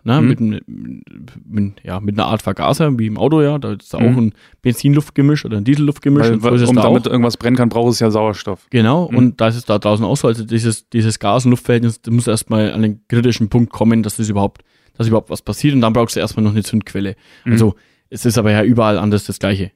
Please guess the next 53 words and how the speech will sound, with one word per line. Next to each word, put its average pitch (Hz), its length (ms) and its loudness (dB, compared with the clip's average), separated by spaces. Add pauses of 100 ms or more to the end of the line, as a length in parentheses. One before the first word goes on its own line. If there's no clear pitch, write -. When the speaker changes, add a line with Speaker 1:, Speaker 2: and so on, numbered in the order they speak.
Speaker 2:
Genau, 104 180 -2
Speaker 1:
Ja, 104 140 2
Speaker 2:
so 107 160 -2
schnell 110 160 4
Speaker 1:
ein, 104 60 0
Speaker 2:
passiert 110 340 0
Speaker 1:
ein 120 60 4
Speaker 2:
das 127 60 2
Speaker 1:
Auto 143 200 2
Speaker 2:
alles. 127 100 -2
Speaker 1:
brennt 127 160 4
jetzt 123 160 0
auch 120 100 0
nicht 123 140 2
einfach 107 220 -2
mal 110 180 2
von 107 140 -2
jetzt 107 160 -4
auf 104 100 -4
gleich, 104 260 -4
bloß 113 140 -2
Speaker 2:
Ja. 107 80 4
Speaker 1:
weil 104 60 2
der 101 100 -2
Tank 110 220 -4
mal 107 100 0
ausläuft. 95 480 -8
Ja, 110 140 -2
also 117 140 -2
Speaker 2:
Außer 151 260 0
bei 131 220 0
Ka-, 120 500 -2
äh, - 20 -6
Alarm 117 300 -2
für 113 80 -10
Cobra 107 320 -2
elf, 101 180 -6
da 104 400 -2
Speaker 1:
<laughs> - 100 -20
Ja, - 120 -14
da 98 180 -2
explodiert 123 380 0
er 101 80 0
auch, 101 160 -4
auch 107 60 0
Speaker 2:
ja, 104 100 -2
Speaker 1:
sofort. - 320 -8
Speaker 2:
da - 20 -2
braucht 113 200 0
nur 123 120 4
ein 117 60 0
Auto 117 260 2
irgendwie 110 460 2